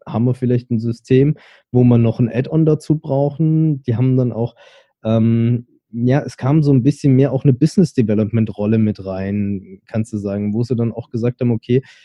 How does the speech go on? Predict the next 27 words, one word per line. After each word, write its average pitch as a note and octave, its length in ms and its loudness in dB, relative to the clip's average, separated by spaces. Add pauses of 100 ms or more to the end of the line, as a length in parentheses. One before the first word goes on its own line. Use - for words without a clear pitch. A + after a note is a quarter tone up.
(260)
was A#2 480 -6
ist, - 500 -8
ähm, A2+ 540 0 (140)
die B2 100 -2
Anforderung? E3+ 1300 0 (100)
Wie B2+ 420 2
sieht's - 540 -2
auf A#2 200 -6
dem A#2+ 120 2
Markt G#2+ 440 -2
aus?“ B2 580 -4 (100)
Ähm, A#2 380 0 (420)
wenn's B2 320 2
grad A2+ 380 -2
dann A#2+ 140 2
auch A2+ 320 -6
um, A#2 580 -2 (260)
ich - 120 -18
sag A#2+ 160 -4
jetzt B2+ 160 -4
mal A#2 160 0
so A2+ 100 -2
Kundenbindungsmaßnahmen, C3+ 1700 0
Themen C3+ 480 2
ging, D#3 540 0
wie A2+ 500 0 (600)
ähm, G#2+ 360 -2